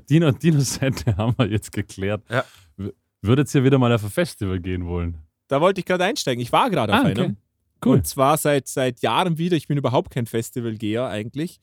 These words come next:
Speaker 3: Und ich war auf dem Icarus Festival in Memmingen. Das ist ein reines Electronic Festival.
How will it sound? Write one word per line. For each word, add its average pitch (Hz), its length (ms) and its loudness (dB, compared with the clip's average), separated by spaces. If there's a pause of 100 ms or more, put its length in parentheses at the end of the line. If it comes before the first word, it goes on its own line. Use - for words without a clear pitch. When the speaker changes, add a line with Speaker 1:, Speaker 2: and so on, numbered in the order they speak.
(420)
Speaker 3:
Und 123 240 0
ich 143 160 -4
war 135 200 2
auf 123 200 2
dem 120 220 -2
Icarus 147 440 -2
Festival 127 460 0
in 107 160 -2
Memmingen. 117 420 0
Das 101 160 -6
ist 117 140 -8
ein 113 160 -2
reines 131 420 0
Electronic 123 640 -2
Festival. 143 540 -4